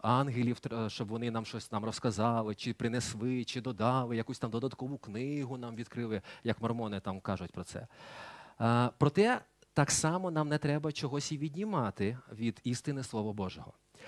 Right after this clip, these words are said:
Коли ми говоримо про достатність Писання, ми говоримо, що його достатньо для того, щоб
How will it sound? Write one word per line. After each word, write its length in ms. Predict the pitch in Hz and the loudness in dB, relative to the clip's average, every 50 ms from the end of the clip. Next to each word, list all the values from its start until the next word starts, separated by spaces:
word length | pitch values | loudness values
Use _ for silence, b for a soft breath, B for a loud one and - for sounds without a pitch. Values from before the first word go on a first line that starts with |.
| B B B | B B B
Коли 340 | B - 135 135 151 196 196 | B 0 2 4 6 6 6
ми 120 | 160 151 131 | 6 4 2
говоримо 520 | 117 131 120 127 156 170 151 131 120 113 | 2 0 0 0 0 0 0 0 -2 -2
про 140 | - - 127 | -2 -2 -2
достатність 580 | 117 120 - - - 160 160 - 135 113 - | 0 0 0 0 2 0 0 0 -2 -4 -2
Писання, 480 | - 127 113 - - 170 190 220 196 170 | 0 -2 0 0 0 0 0 0 0 0
ми 120 | 151 139 | 0 0
говоримо, 440 | 117 123 110 117 139 160 151 135 123 | 0 0 0 -2 -2 -4 -4 -4 -6
що 200 | 113 - - 131 | -6 -4 -4 -2
його 260 | 127 127 113 104 123 | -2 -2 -2 -2 -4
достатньо 640 | 117 113 113 110 - - 127 127 139 147 - - 131 | -4 -4 -4 -6 -4 -4 -2 -2 -2 -2 -2 -4 -2
для 160 | 123 117 120 | 0 0 0
того, 420 | 117 - - 120 147 165 180 185 185 | 0 0 -2 -4 -4 -4 -4 -6 -6
щоб 380 | - - - - 147 143 - | -6 -4 -2 0 0 -2 -2